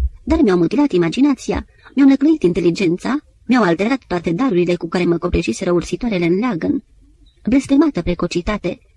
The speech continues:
Când n-am mai putut fi copil minune, pentru că trecusem de un metru șaizeci, m-au silit să fiu june prim. A fost singura dată când m-a ispitit gândul sinuciderii. Dar atunci m-am revoltat și am părăsit tot.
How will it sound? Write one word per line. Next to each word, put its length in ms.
Când 220
n-am 100
mai 80
putut 240
fi 100
copil 360
minune, 380
pentru 200
că 100
trecusem 380
de 80
un 120
metru 240
șaizeci, 680
m-au 180
silit 280
să 200
fiu 220
june 340
prim. 360
A 100
fost 180
singura 280
dată 220
când 180
m-a 80
ispitit 420
gândul 280
sinuciderii. 720
Dar 200
atunci 280
m-am 140
revoltat 460
și 80
am 100
părăsit 360
tot. 160